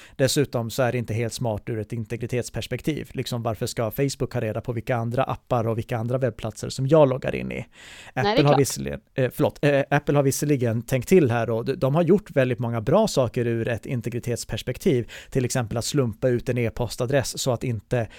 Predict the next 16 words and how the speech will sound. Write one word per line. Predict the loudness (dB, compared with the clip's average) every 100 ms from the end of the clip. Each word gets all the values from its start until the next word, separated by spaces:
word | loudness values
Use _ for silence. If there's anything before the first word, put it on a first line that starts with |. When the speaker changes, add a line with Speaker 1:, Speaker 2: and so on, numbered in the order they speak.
| -16 -2
Speaker 1:
e-postadressen | 0 0 -4 -4 -4 -4 -4 -6
kan | -4
användas | -4 -2 -4 -4
för |
att | -8
spåra | -2 0 2 0
användaren | -2 -2 0 0 0 -2 -2
mellan | -2 -2 -2 -2
olika | -2 -4 -4 -4
appar | -8 -6 -6
och | -4
mellan | -4 -6 -6
olika | -6 -8 0
webbplatser. | 2 2 0 -4 -6 -10 -12 -20 _ _ _ _ -6
Speaker 2:
Mm. | 0 0 2 2
Speaker 1:
Men | 2 -2